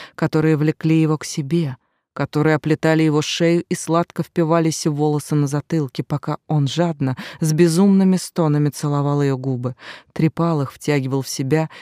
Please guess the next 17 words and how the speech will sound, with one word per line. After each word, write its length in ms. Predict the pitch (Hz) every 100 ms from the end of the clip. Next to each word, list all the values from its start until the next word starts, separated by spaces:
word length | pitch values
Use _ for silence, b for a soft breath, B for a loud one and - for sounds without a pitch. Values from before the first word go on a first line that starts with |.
| B
и 100 | 180
безжалостно 680 | 156 156 151 185 180 - 180
прикусывал 680 | - 156 - 143 - 143 139
зубами. 540 | 135 127 127 123 127 - _ _ _ -
И 80 | 180
Хан 340 | - 190 180
не 80 | 190
знает, 440 | 170 190 165 139 -
почему 380 | 139 151 147
её 200 | 147 143
ресницы 560 | 143 139 - 156 - 143
мокрые 440 | 143 147 - 160
и 20 | 151
солёные, 600 | - 156 175 160 127 123 B B
почему 400 | 175 - 170 175
эти 260 | 185 190 185
губы 480 | 156 190 202 139